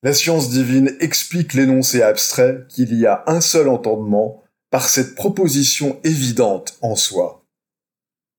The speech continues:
Si Dieu le bien est réel, alors le mal,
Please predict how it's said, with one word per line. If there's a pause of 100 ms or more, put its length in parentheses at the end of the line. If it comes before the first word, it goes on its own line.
(1000)
Si
Dieu
le
bien
est
réel, (1040)
alors
le
mal,